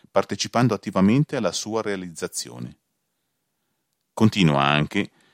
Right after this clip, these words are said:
il romanzo a puntate del pilotaggio, con il delicato momento del dovere di sedersi, e una nuova vignetta di Don Giovanni Berti.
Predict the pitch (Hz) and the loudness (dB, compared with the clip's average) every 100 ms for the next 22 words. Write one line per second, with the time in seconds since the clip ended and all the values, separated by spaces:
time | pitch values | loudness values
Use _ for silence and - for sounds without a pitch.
0 | _ - 95 95 85 87 107 127 104 80 | _ -2 0 2 2 2 2 0 0 -4
1 | - 85 80 82 98 101 85 - - 73 | 0 -2 0 -2 -4 -8 -10 -12 -14 -14
2 | - 64 - 80 87 _ _ _ - 98 | -10 -12 -12 -16 -18 _ _ _ 0 4
3 | 95 87 92 95 - 135 117 95 87 107 | 4 2 -2 -4 -6 -6 -2 2 2 2
4 | 127 123 95 80 82 90 101 92 92 - | 0 -6 -8 -6 -6 -4 -6 -6 -10 -12
5 | 69 69 62 - - - _ _ _ _ | -14 -14 -8 -8 -8 -18 _ _ _ _
6 | - 80 78 76 73 71 92 120 80 67 | -8 -4 -2 -2 0 0 0 0 -2 -2
7 | 90 95 69 - - 98 - 87 82 107 | 2 2 2 -2 -10 -14 -14 -16 -4 0
8 | 120 107 80 73 78 78 67 64 _ 71 | 2 0 -4 -2 -2 -2 -6 -8 _ -20